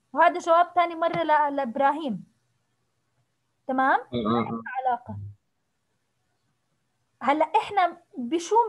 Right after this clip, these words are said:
Speaker 1: بنتعامل؟ أنا بدي أتأكد أصلًا بالمقام الأول إنه هذا الستركتشر ستيبل، يعني ثابت، بعدين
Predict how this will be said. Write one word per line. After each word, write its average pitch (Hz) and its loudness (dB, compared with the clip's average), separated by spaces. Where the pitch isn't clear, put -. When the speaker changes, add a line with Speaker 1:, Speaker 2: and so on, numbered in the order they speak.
Speaker 1:
بنتعامل؟ 269 0
أنا 349 2
بدي 339 0
أتأكد 381 -2
أصلًا 247 -4
بالمقام 294 -2
الأول 320 0
إنه 285 -4
هذا 302 -2
الستركتشر 285 -8
ستيبل، 262 -2
يعني 262 0
ثابت، 262 0
بعدين 480 4